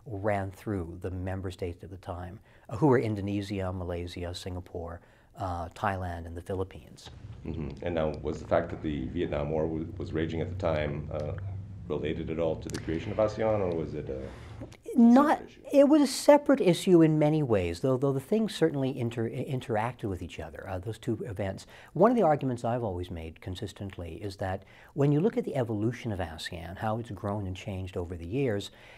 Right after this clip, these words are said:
Speaker 1: it's almost always been driven by external events. So something has happened in the larger outside environment that has forced these, these countries to decide to move on to the next step in the organization's development. In this instance, after nineteen sixty-seven,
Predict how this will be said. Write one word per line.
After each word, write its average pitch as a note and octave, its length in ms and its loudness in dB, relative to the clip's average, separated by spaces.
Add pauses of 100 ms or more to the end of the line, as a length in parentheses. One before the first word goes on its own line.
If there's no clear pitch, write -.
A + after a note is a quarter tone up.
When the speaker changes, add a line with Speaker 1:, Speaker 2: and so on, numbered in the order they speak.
(160)
Speaker 1:
it's C#3 140 -2
almost F#3 380 0
always C#3 480 2
been G#2 160 -6
driven G2+ 320 -4
by F2+ 180 -4
external A#2 640 -4
events. D#2+ 360 -10
So - 220 -6
something D#3+ 440 -2
has A2+ 100 -4
happened G#2 420 -8
in F#2 100 -6
the F2+ 80 -4
larger F#2 680 -2
outside G#2 480 -6
environment F2 640 -8 (480)
that G#2 160 2
has F#2+ 120 2
forced A2 520 -2
these, G2 280 -4 (140)
these F#2+ 180 -4
countries F2+ 600 -6
to G#2+ 100 -10
decide F#2 520 -4 (280)
to - 80 -6
move G#2 260 -2
on G2 220 -2
to G2+ 80 -6
the F2 100 -8
next F#2 360 -6
step - 420 -6 (100)
in G2+ 120 -8
the F2+ 80 -4
organization's F2 760 -8
development. G#2+ 540 -6 (400)
In C#3 120 4
this G3 220 8
instance, A2+ 480 -2
after B2+ 320 -4
nineteen A2 280 -4
sixty-seven, G#2+ 760 -4